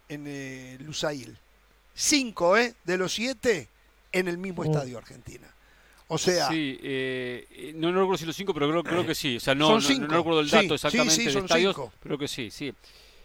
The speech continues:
Speaker 3: Yo le digo una cosa de ese tema. Ellos a propósito distribuyeron los estadios de acuerdo a la, eh,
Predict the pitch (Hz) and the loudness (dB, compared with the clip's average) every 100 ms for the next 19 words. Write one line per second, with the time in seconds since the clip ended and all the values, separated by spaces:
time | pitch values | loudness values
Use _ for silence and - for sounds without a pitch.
0 | - - - - 208 226 220 202 170 185 | -16 -16 -12 -4 0 2 0 -4 -6 -6
1 | - 165 - 160 151 123 107 98 - _ | -4 -4 -6 -8 -6 -6 -8 -12 -18 _
2 | _ - - - 185 196 - 160 147 135 | _ -20 -16 -8 -6 -6 -2 -4 -2 -6
3 | 175 170 - 143 135 123 117 131 131 170 | -4 -6 -6 -8 -6 -6 -8 -8 -4 -4
4 | 156 131 165 165 131 113 160 156 143 139 | -6 -6 -6 -6 -6 -6 -6 -4 -6 -6
5 | - 123 135 151 160 - - - - - | -8 -8 -6 -6 -8 -16 -18 -20 -20 -20
6 | - 123 117 113 110 107 104 101 | -16 -12 -12 -10 -10 -10 -10 -12